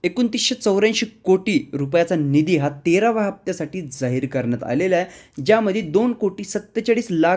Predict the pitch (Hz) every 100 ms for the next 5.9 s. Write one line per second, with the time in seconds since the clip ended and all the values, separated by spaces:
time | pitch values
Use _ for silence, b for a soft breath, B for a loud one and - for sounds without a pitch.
0 | 185 160 135 131 180 - 190 156 151 151
1 | 151 170 B B - 156 170 196 - 165
2 | 160 170 147 139 151 175 151 143 143 123
3 | 127 123 107 - 147 226 233 214 233 240
4 | 233 - 254 247 165 185 190 - 156 180
5 | 170 127 131 120 127 123 120 123